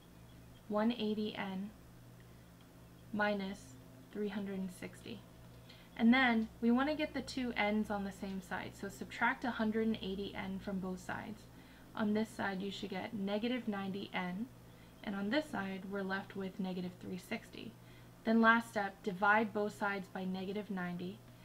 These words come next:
and we get n is equal to positive four. So we know that a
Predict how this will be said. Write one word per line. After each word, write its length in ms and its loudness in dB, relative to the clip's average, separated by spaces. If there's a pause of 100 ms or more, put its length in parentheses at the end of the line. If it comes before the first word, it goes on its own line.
(160)
and 120 0
we 100 0
get 280 -4
n 220 2
is 180 2
equal 400 -6
to 340 -4
positive 560 -6 (300)
four. 420 -8 (2000)
So 240 6
we 180 8
know 240 8
that 320 6 (160)
a 120 2